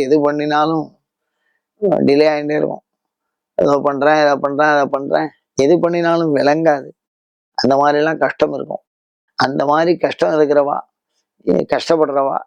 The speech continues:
இந்த நாமாவளியை சொன்னால் எந்த விதமான பூஜைகள்ல மத்த விஷயங்கள்லாம் இல்லாம, அஹ்,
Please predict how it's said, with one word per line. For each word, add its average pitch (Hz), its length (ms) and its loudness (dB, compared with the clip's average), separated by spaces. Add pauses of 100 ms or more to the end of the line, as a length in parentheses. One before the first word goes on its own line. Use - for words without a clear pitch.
இந்த 135 200 0
நாமாவளியை 143 640 0
சொன்னால் 135 540 -4 (400)
எந்த 143 320 4
விதமான 151 880 2
பூஜைகள்ல 143 840 0
மத்த 135 320 -2
விஷயங்கள்லாம் 147 580 -2
இல்லாம, 135 360 -2 (720)
அஹ், 73 460 -2